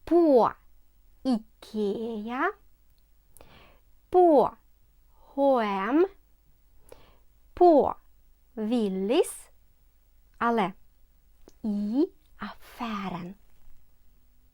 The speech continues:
І ще, коли говоримо про церкву, то використовуємо прийменник «i».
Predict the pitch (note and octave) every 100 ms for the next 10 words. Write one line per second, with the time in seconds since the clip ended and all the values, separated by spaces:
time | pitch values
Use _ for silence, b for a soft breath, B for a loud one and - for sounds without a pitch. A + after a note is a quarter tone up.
0 | _ _ _ B B B B B A3+ -
1 | G#3+ A3+ A#3 F4 D#4 C4+ D#4 D#4 C#4 C4+
2 | - B3 - - - D4+ F4+ G#4 - B3
3 | B3 - B B B B B _ F3 E3+
4 | A3+ A3+ A#3 A3+ - C4 B3+ B3+ A#3+ A#3
5 | - A#3 G#3+ G#3+ G#3+ A3 A3 G#3+ A3 -
6 | _ C4 A3 F#3